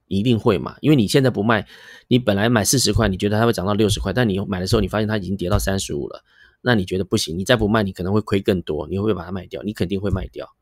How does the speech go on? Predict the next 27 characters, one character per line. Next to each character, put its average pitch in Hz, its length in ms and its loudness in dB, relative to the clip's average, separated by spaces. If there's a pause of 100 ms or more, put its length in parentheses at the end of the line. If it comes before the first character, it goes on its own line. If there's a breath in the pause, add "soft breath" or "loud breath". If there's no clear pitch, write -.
(340)
假 90 140 -2
设 120 140 4
在 117 180 2
你 95 120 0
能 98 280 -4
承 95 200 -4
受 110 120 2
的 95 80 0
范 92 200 -2
围， 60 140 -6
你 104 80 -4
可 101 100 -4
能 95 80 -4
三 110 200 0
十 98 140 -4
六 101 140 2
块、 98 160 -4
三 101 160 -4
十 98 120 -2
五 - 20 -4
块， 95 100 -8
赶 - 140 -10
快 92 100 -8
把 82 60 -10
它 80 60 -12
卖 92 180 -10
掉， - 220 -12